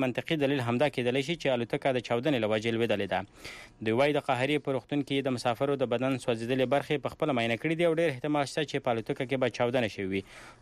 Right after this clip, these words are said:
خو بل پلو بیا د مصر د حکومتي عدلي طب د ادارې مشر هشام عبدالحمید د مطبوعاتو دغه ریپورټونه رد کړي دي چې ګنې په الوتکه کې چاودنه شوې ده.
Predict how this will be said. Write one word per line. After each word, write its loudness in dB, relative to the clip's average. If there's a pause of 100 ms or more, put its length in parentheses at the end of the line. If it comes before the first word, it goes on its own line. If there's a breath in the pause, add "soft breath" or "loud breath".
خو 2
بل 2
پلو 2
بیا 0
د 0
مصر -2
د -2
حکومتي -2 (280)
عدلي 0
طب 0
د 2 (100)
ادارې 4 (100)
مشر -2
هشام 0
عبدالحمید -2 (360 loud breath)
د 2
مطبوعاتو 0
دغه -2
ریپورټونه 0
رد -4
کړي 0
دي 2
چې -2
ګنې 2
په 0
الوتکه -2
کې -2
چاودنه 2
شوې -6
ده. -10